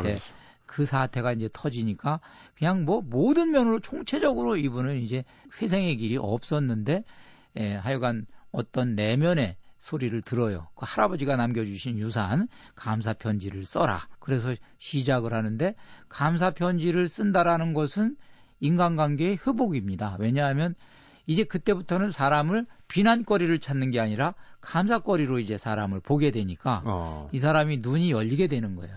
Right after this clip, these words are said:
Speaker 1: 그러니까 어느
Speaker 2: 자기도
Speaker 1: 쪽을 보느냐,
Speaker 2: 어.
Speaker 1: 어제 얘기했던 그
Speaker 2: 똑같은
Speaker 1: 부분이요.
Speaker 2: 면이 생긴
Speaker 1: 밝은
Speaker 2: 거예요.
Speaker 1: 면을 보는
Speaker 2: 밝은
Speaker 1: 거군요.
Speaker 2: 면을 이제 보기 시작한 거예요. 그동안에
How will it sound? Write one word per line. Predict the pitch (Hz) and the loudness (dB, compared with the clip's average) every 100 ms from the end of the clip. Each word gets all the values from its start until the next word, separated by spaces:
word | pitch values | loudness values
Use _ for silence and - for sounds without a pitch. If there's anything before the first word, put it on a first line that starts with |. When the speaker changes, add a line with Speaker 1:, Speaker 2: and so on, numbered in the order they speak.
| - | -2
Speaker 1:
그러니까 | 139 113 | 0 2
어느 | 113 131 | 6 6
Speaker 2:
자기도 | 131 | 6
Speaker 1:
쪽을 | 147 131 | 4 4
보느냐, | 117 127 123 113 120 139 | 4 2 4 4 4 4
Speaker 2:
어. | 104 | 2
Speaker 1:
어제 | 101 110 123 113 | 0 2 4 2
얘기했던 | 104 104 117 113 | 2 0 0 -2
그 | 110 | -2
Speaker 2:
똑같은 | 92 175 - 233 | 0 2 2 4
Speaker 1:
부분이요. | 214 208 | 4 4
Speaker 2:
면이 | 180 | 2
생긴 | 160 185 180 | 2 2 4
Speaker 1:
밝은 | 151 | 4
Speaker 2:
거예요. | 120 120 | 4 4
Speaker 1:
면을 | 117 107 | 2 2
보는 | 104 95 | 0 2
Speaker 2:
밝은 | 160 | 4
Speaker 1:
거군요. | 220 262 | 4 4
Speaker 2:
면을 | 262 254 233 | 4 6 4
이제 | 185 | 2
보기 | 160 165 175 | 2 2 2
시작한 | 147 139 123 120 | 0 -2 -2 -6
거예요. | 101 92 | -10 -8
그동안에 | 143 139 143 131 | -4 0 0 0